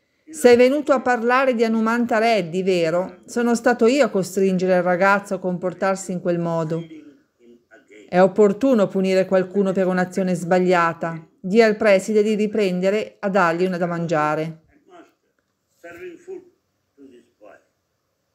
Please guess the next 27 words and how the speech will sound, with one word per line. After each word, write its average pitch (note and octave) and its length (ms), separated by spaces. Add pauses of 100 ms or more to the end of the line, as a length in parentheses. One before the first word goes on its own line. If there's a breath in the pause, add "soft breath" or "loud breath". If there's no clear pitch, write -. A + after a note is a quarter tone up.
(280)
Nonostante G#3 600
la G#3 120
mancanza G3+ 520
di G3 80
rispetto G#3 500
nei F#3 120
suoi F#3+ 180
confronti, A3+ 640
egli F#3+ 220
fu G#3+ 220
com-, F3+ 280
così G3 300
compassionevole G3+ 880
da F3+ 140
prome-, G3 400
da F#3 140
permettere G3+ 520
al G#3 140
preside F#3+ 500
di F#3+ 100
continuare F#3+ 580
a E3+ 40
servire F3+ 480
il F#3+ 80
cibo E3 320
al E3 80
ragazzo. D#3 720